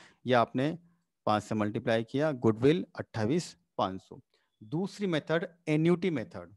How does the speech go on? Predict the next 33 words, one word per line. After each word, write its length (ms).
एन्युटी 380
मेथड 280
में 100
क्या 100
करना 240
है 60
आपको, 340
सुपर 320
प्रॉफिट 380
को 420
एन्युटी 500
वैल्यू 240
से 140
मल्टीप्लाई 440
करना 300
है, 140
और 120
एन्युटी 440
वैल्यू 340
आपको 600
इस 160
इक्वेशन 460
के 140
अंदर 320
थ्री 180
पॉइंट 340
नाइन 260
नाइन 320
टू 220
सेवन 480
दी 320
हुई 280
है, 220